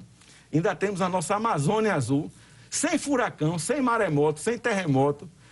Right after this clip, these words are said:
com águas quentes o ano todo, sem sargaço, que é um problema sério que o Caribe tem. E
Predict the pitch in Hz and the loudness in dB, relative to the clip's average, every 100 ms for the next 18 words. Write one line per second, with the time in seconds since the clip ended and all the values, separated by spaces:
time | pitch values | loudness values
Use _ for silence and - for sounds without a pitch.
0 | - - 226 254 262 240 - 220 214 165 | -20 -6 0 0 0 -2 0 0 2 2
1 | 226 208 233 180 - 330 - 294 170 147 | 2 2 0 0 -2 -2 0 -2 0 0
2 | 156 151 - - - - - 202 208 190 | 0 -4 -12 -20 -20 -10 -2 -2 0 0
3 | 180 190 - 180 214 214 185 175 147 131 | 0 -2 -2 0 0 -2 -2 0 0 -2
4 | 110 127 165 - - - - - - - | 0 0 -2 -6 -20 -20 -20 -20 -20 -20
5 | - _ _ 339 320 339 | -20 _ _ 2 2 0